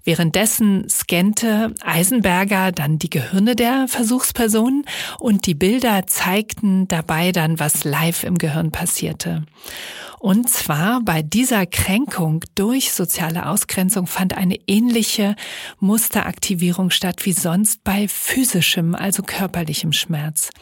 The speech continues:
Das heißt, sozialer Schmerz tut auch körperlich weh. Und die Gleichung lautet, emotionaler Schmerz gleich körperlicher Schmerz. Naomi Eisenberger hat mit ihrer bahnbrechenden Forschung,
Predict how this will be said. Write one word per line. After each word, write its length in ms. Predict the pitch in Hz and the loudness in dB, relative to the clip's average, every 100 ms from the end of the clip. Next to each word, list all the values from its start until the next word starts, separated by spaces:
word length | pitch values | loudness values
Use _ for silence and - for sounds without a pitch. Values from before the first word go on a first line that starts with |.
| - - - - - | -20 -18 -16 -16 -12
Das 280 | - 143 - | -6 -4 -2
heißt, 480 | 190 269 190 - - - - - - | 0 0 0 -2 -6 -14 -18 -16 -6
sozialer 760 | - 160 - 175 208 254 226 | -4 -2 -2 -2 0 0 0
Schmerz 720 | - - 175 180 202 - - | 0 2 2 2 0 0 -4
tut 340 | - 220 208 - | -2 0 0 -4
auch 360 | - 185 208 - | -4 -2 -2 -6
körperlich 680 | - 190 180 175 165 - 185 | -4 -4 -2 -2 -2 -2 -2
weh. 240 | 165 170 - _ - | 0 -2 -6 _ -6
Und 160 | 208 | -4
die 80 | 170 | -2
Gleichung 420 | 170 196 240 214 | 0 0 2 0
lautet, 640 | 165 151 196 220 277 277 - - _ - | 2 2 0 0 -2 -4 -14 -20 _ 0
emotionaler 680 | 185 214 226 240 220 220 240 | 2 2 0 2 2 2 2
Schmerz 520 | - 208 240 - - - | 2 2 0 -2 -6 -4
gleich 460 | 151 147 208 - _ _ - | -2 0 -2 -6 _ _ -6
körperlicher 540 | 185 - - 180 185 | -4 -4 -6 -8 -6
Schmerz. 540 | - - 78 - - - _ _ - - - - - - - - | -4 -2 -4 -4 -8 -10 _ _ -18 -18 -16 -16 -16 -16 -10 -2
Naomi 680 | 180 - 185 190 175 175 196 - | 0 2 2 4 4 2 -2 -2
Eisenberger 800 | 185 220 214 180 180 190 180 180 | 0 4 4 4 2 2 0 2
hat 160 | 196 - | 0 2
mit 260 | 185 180 | 0 0
ihrer 280 | 196 180 175 | -2 0 0
bahnbrechenden 1000 | 202 - 196 247 240 202 185 214 202 180 | -2 2 4 4 4 2 2 2 4 2
Forschung, 640 | - - 208 208 214 196 | 2 0 2 2 4 2